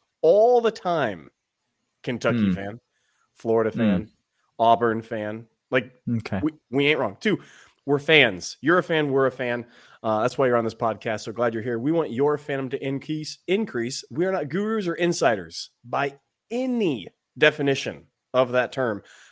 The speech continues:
Speaker 1: and we're happy for it.
Speaker 2: Happy for it. Don't take us too seriously. Don't take yourself
Speaker 1: No.
Speaker 2: too seriously.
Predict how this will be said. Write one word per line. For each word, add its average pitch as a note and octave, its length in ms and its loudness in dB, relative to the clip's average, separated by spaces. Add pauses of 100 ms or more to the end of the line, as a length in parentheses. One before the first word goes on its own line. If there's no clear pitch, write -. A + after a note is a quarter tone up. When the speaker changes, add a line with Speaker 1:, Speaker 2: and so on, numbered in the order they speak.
(140)
Speaker 1:
and B2+ 140 0
we're A2 100 -2
happy C3 380 -4
for F#2+ 280 -10
it. - 80 -18 (1040)
Speaker 2:
Happy D#3 300 8
for G2+ 280 6
it. - 180 0
Don't D3 380 8
take E3 260 12
us C#3+ 140 8
too D3+ 140 10
seriously. F3 640 6 (600)
Don't C#3 200 10
take C3+ 220 8
yourself C3+ 360 8
Speaker 1:
No. D3 40 -10
Speaker 2:
too F3+ 120 6
seriously. F3+ 340 4